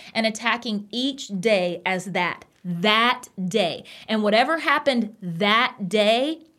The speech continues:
you let it go and you start anew the next day. Um, so really, you know, like we said, keeping it simple, reevaluating your priorities, focusing on what is important to you specifically, to you and your family,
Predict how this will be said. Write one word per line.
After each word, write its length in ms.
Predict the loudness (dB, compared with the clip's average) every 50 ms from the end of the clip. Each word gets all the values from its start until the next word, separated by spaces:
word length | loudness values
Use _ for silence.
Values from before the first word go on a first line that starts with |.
| _ _ _ _
you 180 | -2 0 2 2
let 180 | 2 2 2
it 220 | 0 -2 -4 -6 -4
go 480 | -2 0 0 2 2 0 0 -2 -6 -14 -20 _ _ 0
and 140 | 2 2
you 100 | 4 2
start 360 | 0 -2 0 2 2 2 2 2
anew 420 | 0 0 2 2 2 2 0 -4 -2
the 100 | -2 0
next 340 | 0 0 0 0 -4 -8 -6
day. 220 | -4 -4 -4 -6 -10 -20 -20 -20 -16 -2
Um, 400 | 2 4 4 6 4 2 0 -4 -8 -10
so 240 | 2 6 6 6
really, 600 | 6 6 2 2 4 4 4 2 2 0 -2 -6 -8
you 120 | -4 0 2
know, 240 | 4 4 2 0 -4 -10 _ _
like 180 | 2 2 2 2
we 80 | 0
said, 320 | -2 0 0 0 0 -2 -6 _
keeping 440 | -18 -8 -4 -4 -2 -2 -2 -2 -2
it 120 | -2 -2
simple, 480 | 0 -2 0 -2 -2 -6 -12 -14 -14 _ _ _ _ _ -6
reevaluating 880 | -2 0 2 2 4 4 4 4 4 4 4 4 4 4 4 2 2 2
your 120 | 0 0
priorities, 640 | 0 -2 -2 0 0 2 2 0 -2 -4 -8 -12 -12
focusing 400 | 0 2 2 2 2 0 -2 0
on 140 | 0 2 6
what 120 | 6 6 6
is 100 | 6 4
important 380 | 2 0 0 0 0 0 -2 -4
to 80 | -4
you 200 | -2 0 0 -2
specifically, 640 | -2 -2 -2 -4 -2 -2 -2 -2 -4 -4 -6 -6 -8
to 140 | -6 -4 -4
you 260 | -2 0 0 2 0
and 140 | 0 0 -2
your 120 | -2 -4
family, 540 | -4 -4 -2 -2 -2 -2 -2 -4 -10 -12 -14